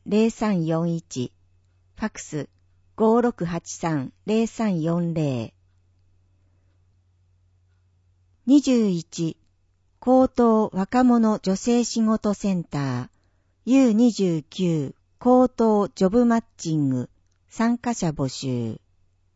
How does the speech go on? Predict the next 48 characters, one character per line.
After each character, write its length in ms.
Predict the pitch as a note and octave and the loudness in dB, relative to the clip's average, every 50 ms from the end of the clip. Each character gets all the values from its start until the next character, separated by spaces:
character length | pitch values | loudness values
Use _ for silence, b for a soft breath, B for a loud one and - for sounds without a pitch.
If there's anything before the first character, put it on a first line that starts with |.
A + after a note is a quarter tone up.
| _ _ _ _ _ _ _ _ _ _ _ _ _ _ _ _ _ _ _ _ - | _ _ _ _ _ _ _ _ _ _ _ _ _ _ _ _ _ _ _ _ -4
区 140 | - D4 D4 | 0 2 4
内 240 | C#4+ C#4 C4 B3+ A3 | 4 6 4 4 2
の 140 | G3+ F#3 | 0 0
中 280 | - - - A3 A3 A3 | -2 -4 -4 -2 -2 -2
小 300 | - - A#3 A3+ A3 G#3+ | -2 -2 0 0 0 0
企 260 | - - A3 A3 G#3 G3 | -2 -2 -2 0 0 2
業 200 | F3 E3+ D#3 D#3+ | 2 0 0 -2
で 240 | - C3 B2+ - _ | -2 -4 -4 -6 _
正 300 | _ - - C4 C#4 C#4 | _ -2 2 4 4 4
社 200 | - - C#4+ C#4 | 2 0 2 4
員 240 | C#4 B3+ A3+ G3 F3 | 4 4 4 4 2
を 60 | E3 | 0
目 100 | D#3+ E3 | 0 0
指 200 | E3 - G#3+ G#3+ | -2 -2 -2 -4
す 180 | - - E3+ D#3 | -4 -4 -8 -8
プ 120 | - F3 | -6 -2
ロ 140 | E3+ F#3 F#3 | 0 0 0
グ 140 | F3 G3 F3+ | 2 2 2
ラ 120 | E3 E3 | 2 2
ム 120 | E3 D3+ C#3+ | 2 2 2
に 140 | C#3 C3 | 0 0
参 300 | B2+ - - D#3+ D#3+ D#3+ | -2 -4 -4 -4 -4 -4
加 140 | - - D#3+ | -4 -6 -8
す 180 | - - D3+ C#3 | -8 -6 -6 -4
る 160 | C#3+ C#3+ - | -4 -6 -6
研 260 | - - A3+ A3+ A#3+ A3+ | -4 -2 2 2 2 0
修 300 | - - A#3 A3+ G#3+ F#3+ | 0 -2 -2 -2 -2 -2
生 360 | - - F3 E3 D#3 D3+ C#3 | -4 -4 -2 -2 0 0 0
を 80 | C3 B2+ | -2 -2
募 140 | C3 C3 C3+ | -2 -4 -4
集 260 | - - D3+ D3 C#3 | -4 -6 -6 -6 -6
し 180 | - - - | -6 -6 -4
ま 160 | C3 B2+ B2+ B2+ | -4 -4 -4 -6
す。 280 | - - - _ _ _ _ _ _ _ _ _ _ _ _ _ _ _ _ _ _ _ _ _ _ | -8 -14 -20 _ _ _ _ _ _ _ _ _ _ _ _ _ _ _ _ _ _ _ _ _ _
十 300 | - - A3+ B3+ C4 B3+ | -8 -2 0 2 4 4
二 160 | B3 B3+ B3+ | 6 6 6
日 300 | B3 B3 B3+ - - - | 6 4 2 0 -2 -8
間 280 | - G#3+ G3+ F#3+ F3 D#3+ | -6 -2 -2 0 0 0
の 200 | D3+ C#3+ C#3 - - | 0 -2 -2 -4 -8
就 280 | - - A#3 A#3+ B3 | -12 -4 -2 -2 -2
職 320 | A#3+ - A#3+ - - A#3 G#3+ | 0 -2 -4 -2 0 -2 0
に 140 | G#3 G3+ F#3+ | 0 0 0
向 120 | F#3 F#3 | -2 -2
け 140 | - F#3+ F3 | -2 -4 -4
た 160 | - F3+ F3 | -4 -6 -6
対 260 | - - F#3 F#3 F3+ | -4 -4 -2 -2 -2
策 320 | - - F#3+ F3 - F3 E3 | -2 -4 -8 -8 -6 -4 -4
や 240 | D#3 D3+ D3 D3+ | -2 -2 -4 -6